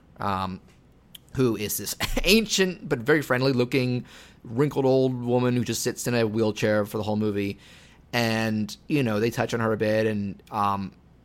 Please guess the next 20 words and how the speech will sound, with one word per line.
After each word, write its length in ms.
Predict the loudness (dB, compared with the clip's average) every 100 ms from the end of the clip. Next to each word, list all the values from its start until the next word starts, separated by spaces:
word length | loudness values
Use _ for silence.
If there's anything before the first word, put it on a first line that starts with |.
| _ _ _ -12
she's 300 | -4 -2 -2
key 320 | -4 -2 -2
to 100 | -2
the 80 | -8
plot 400 | 0 2 2 0
in 180 | -4 -2
ways 280 | -2 -2
that 80 | -2
I 140 | -2 -2
cannot 280 | -2 -4 -4
spoil, 520 | -2 0 0 -2 -8 -8
and 180 | -6 -6
she 140 | -6
connects 480 | -2 -2 -4 -8 -12
very 440 | -4 0 0 -2 -8
strongly 540 | -10 -2 0 0 -2 -4
and 420 | -2 -2 -2 -4 -10 -6
is 480 | -2 -2 -4 -10 -12 -18 -20 -20 -20 -20 -4
part 300 | 4 6 6
of 360 | 2 -2 -12